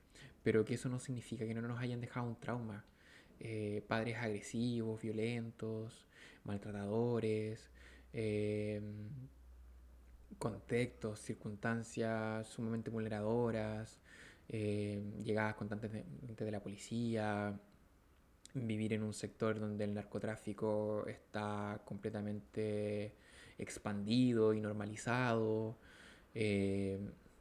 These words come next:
bullying, ¿ya? Em, hay muchas cosas que nos pueden ocurrir y que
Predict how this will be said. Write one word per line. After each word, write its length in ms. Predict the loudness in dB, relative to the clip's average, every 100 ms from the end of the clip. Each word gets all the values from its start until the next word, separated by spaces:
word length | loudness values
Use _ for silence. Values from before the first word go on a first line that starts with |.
| -20 -20 -20 -20 -20 -16 0
bullying, 720 | 8 10 10 6 2 -2 -4 -8 -14 -20 -12
¿ya? 500 | -8 -4 -4 -6 -10 -18 -20 -20 -20 -20 -12
Em, 720 | -6 -4 -4 -4 -6 -8 -10 -10 -14 -16 -20 -20 -20 -20 -20 -20 -20 -20 -20 -20 -20 -20 -20 -20 -10
hay 160 | -4 -2
muchas 360 | -2 -2 -4 -12
cosas 320 | -10 -12 -10
que 120 | -10
nos 100 | -10
pueden 360 | -4 0 2 0
ocurrir 400 | -4 -2 0 -2
y 80 |
que 280 | 0 2 2